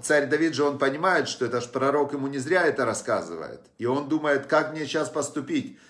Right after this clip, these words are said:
То есть в этот момент, это же от Бога идёт пророчество. Он говорит, но я своей царской властью, Бог мне дал, царю Бог дал возможность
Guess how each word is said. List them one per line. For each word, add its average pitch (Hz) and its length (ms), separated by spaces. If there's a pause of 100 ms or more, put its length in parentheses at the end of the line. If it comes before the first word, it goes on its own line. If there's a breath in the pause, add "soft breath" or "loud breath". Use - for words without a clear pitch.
(140 loud breath)
То 117 100
есть 113 160
в 123 80
этот 151 240
момент, 135 460
это 123 240
же 127 100
от 123 140
Бога 156 260
идёт 147 220
пророчество. - 760 (260)
Он 151 140
говорит, 160 360
но 156 100
я 185 180
своей 160 280
царской 147 420
властью, 123 420
Бог 143 280
мне 135 100
дал, 151 420 (240 loud breath)
царю 143 320
Бог 135 240
дал 135 200
возможность 131 680